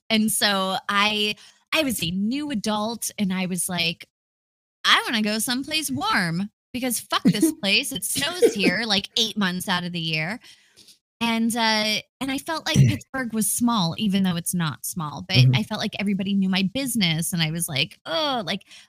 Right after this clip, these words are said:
Speaker 1: I was an angry person to begin with at that point in my life. So I was always in some sort of drama-related argument,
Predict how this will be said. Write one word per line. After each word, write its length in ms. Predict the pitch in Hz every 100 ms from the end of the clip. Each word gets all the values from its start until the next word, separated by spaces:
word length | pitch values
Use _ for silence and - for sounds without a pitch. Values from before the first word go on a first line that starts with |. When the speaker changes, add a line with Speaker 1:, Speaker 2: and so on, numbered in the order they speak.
| -
Speaker 1:
I 60 |
was 120 | 311
an 100 | 240 -
angry 360 | 196 202 180 180
person 400 | 190 170 - 180
to 60 |
begin 320 | 170 165 156
with 160 | 180 185
at 100 | 196
that 200 | 196 190
point 220 | 214 190 208
in 40 |
my 120 | 202
life. 320 | 208 208 220 208
So 120 | 208
I 100 | 247
was 100 | 202 -
always 460 | 202 190 175 160
in 120 | 175 175
some 160 | 170
sort 240 | 160 175 160
of 100 | 175
drama-related 1300 | 165 160 160 156 151 160 170 170 165 156 151 170 - _ 175
argument, 840 | 175 170 160 165 156 151 170 -